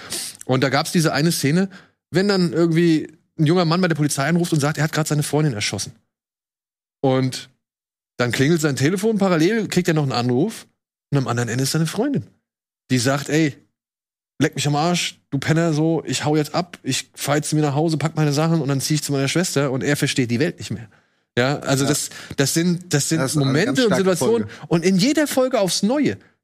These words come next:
Speaker 1: kriegen sie irgendwie einen Dreh hin, irgendeine Situation hin, wo man sich denkt, „Ja, fuck, stimmt.“ Also wenn ich drin stecken würde,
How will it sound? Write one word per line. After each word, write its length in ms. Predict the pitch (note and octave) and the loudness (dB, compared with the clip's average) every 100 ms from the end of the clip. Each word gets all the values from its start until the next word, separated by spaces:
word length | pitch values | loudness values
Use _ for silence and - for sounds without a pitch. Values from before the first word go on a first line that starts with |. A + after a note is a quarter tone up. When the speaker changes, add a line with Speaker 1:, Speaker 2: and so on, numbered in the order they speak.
| _ | _
Speaker 1:
kriegen 240 | - F#3 G#3 | 0 2 2
sie 140 | F3 E3 | 2 2
irgendwie 440 | G#3+ D4 C#4 A3 | 4 2 2 2
einen 120 | G#3 | 2
Dreh 280 | E3 E3+ A#3+ | 4 2 4
hin, 200 | F3 C3 | 2 2
irgendeine 320 | - C#4 C#4 | 2 2 2
Situation 580 | A#3 A3+ G#3 - G#3 A3+ | 2 2 0 -2 0 2
hin, 260 | F#3+ F#3 G3+ - - - - | 4 2 0 -6 -20 -18 -2
wo 80 | D3 | 2
man 140 | D#3 | 2
sich 140 | D#3 - | 2 2
denkt, 320 | D#3+ E3 - _ _ - | 0 0 -6 _ _ -12
„Ja, 120 | - | -10
fuck, 300 | - - C#3+ - - _ _ _ _ | -8 -4 -4 -6 -14 _ _ _ _
stimmt.“ 380 | - F3 D3+ - - _ _ - | -2 0 0 -4 -20 _ _ -4
Also 200 | B2+ B2 | -2 0
wenn 100 | C#3 | 0
ich 140 | F3+ | 0
drin 200 | - E3+ | 0 0
stecken 340 | E3+ F#3 E3+ D3+ | 2 0 2 2
würde, 420 | E3 F3 E3+ C#3+ | 4 4 2 -2